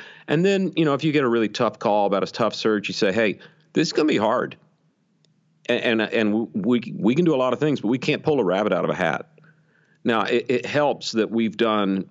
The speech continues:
some really great work for churches that a whole lot of people look up to.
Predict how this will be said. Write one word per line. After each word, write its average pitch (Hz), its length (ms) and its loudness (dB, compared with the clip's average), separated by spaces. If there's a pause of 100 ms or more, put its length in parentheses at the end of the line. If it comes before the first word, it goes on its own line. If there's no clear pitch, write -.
(120)
some 104 300 0
really 113 240 2
great 104 280 0
work 90 400 0
for 92 340 2
churches 98 480 -2
that 95 100 0
a 87 40 0
whole 98 180 2
lot 87 140 2
of 80 60 -4
people 92 240 -2
look - 160 0
up - 220 0
to. 73 300 0